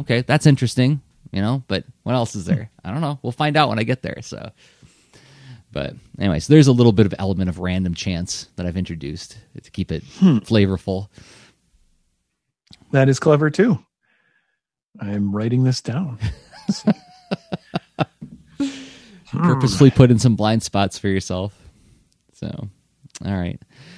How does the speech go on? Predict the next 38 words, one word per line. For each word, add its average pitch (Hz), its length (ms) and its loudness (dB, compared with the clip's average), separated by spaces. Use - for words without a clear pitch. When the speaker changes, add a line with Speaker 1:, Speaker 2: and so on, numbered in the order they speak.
Speaker 1:
Well, 208 380 4
I'm 175 220 4
excited 214 760 6
to 208 360 4
take 208 260 4
on 208 220 2
another 190 320 2
Art 165 180 -2
Sound 196 300 0
Off 143 140 0
with 131 120 -2
you, 120 100 0
Rob, 131 320 0
and 127 480 2
see 135 220 0
what 139 140 -2
the 139 80 -2
leaners 147 360 -2
have 104 180 -2
in 101 120 -4
store. 98 460 -6
Um, 104 520 -10
and 123 140 4
I 131 100 6
want 151 160 6
to 156 60 4
encourage 143 480 4
anybody 131 280 2
who's 120 100 2
playing 131 260 -2
along, 120 460 0
yes, 139 340 2
share 127 300 -2
them 131 160 -2
on 113 140 -2
Twitter 110 400 -4
and 104 260 -4
Instagram. 104 440 0